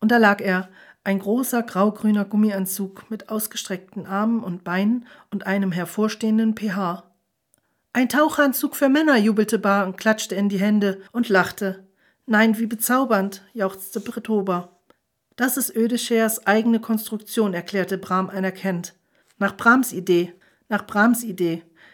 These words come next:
wehrte Liz Ödescher bescheiden ab und beugte sich über ihr Werk. „Sieh mal, Petronius, der ist mit einem Stäbchen versehen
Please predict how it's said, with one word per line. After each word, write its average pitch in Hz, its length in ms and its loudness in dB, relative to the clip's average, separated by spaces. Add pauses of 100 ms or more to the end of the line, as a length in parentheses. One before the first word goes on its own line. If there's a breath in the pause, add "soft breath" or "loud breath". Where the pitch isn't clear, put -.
(160 soft breath)
wehrte 196 280 2
Liz 196 240 -2
Ödescher 190 400 -2
bescheiden 180 440 -2
ab 196 280 -6
und 170 180 -8
beugte 175 300 -4
sich 196 180 -6
über 220 160 -2
ihr 220 200 0
Werk. 185 280 -2 (460)
„Sieh - 180 -2
mal, 285 120 6
Petronius, 180 640 -4 (380 loud breath)
der 208 80 2
ist 202 120 0
mit 214 140 0
einem 190 160 0
Stäbchen 240 460 -2
versehen 202 640 0